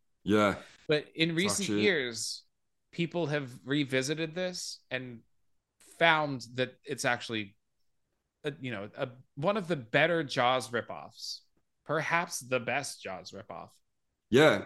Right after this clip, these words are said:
Speaker 1: it's, would you say it's got a cult following?
Speaker 2: I think, yeah, I do.
Speaker 1: Yeah.
Speaker 2: These days, for sure. I think people are just starting to rediscover it.
Speaker 1: 'Cause when I posted it, uh, a lot of people were like, "Oh, I fucking love that movie." Like, it got a lo-,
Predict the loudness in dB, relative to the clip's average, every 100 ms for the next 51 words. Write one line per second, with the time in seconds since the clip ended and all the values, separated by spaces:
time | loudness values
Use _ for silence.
0 | 4 6 6 2 -4 -8 0 6 8 10
1 | 10 10 10 6 8 6 8 8 8 8
2 | 4 -4 _ _ _ _ _ _ _ _
3 | _ _ _ _ _ 6 6 4 0 4
4 | 6 6 2 -2 _ 0 2 0 0 -6
5 | _ _ _ _ _ _ _ 2 2 2
6 | -2 -4 -4 -4 -6 -10 -14 -8 -6 -4
7 | -2 0 0 -2 -2 -2 -2 -4 -2 -4
8 | 0 2 2 0 -4 -4 -2 -4 -4 -4
9 | -4 -12 -14 _ _ _ _ 0 6 8
10 | 10 8 6 8 8 8 4 4 4 -2
11 | _ 6 8 8 6 4 6 8 6 6
12 | 6 6 6 4 4 0 0 -2 -2 2
13 | 4 8 8 8 6 4 2 0 4 8
14 | 10 10 8 4 0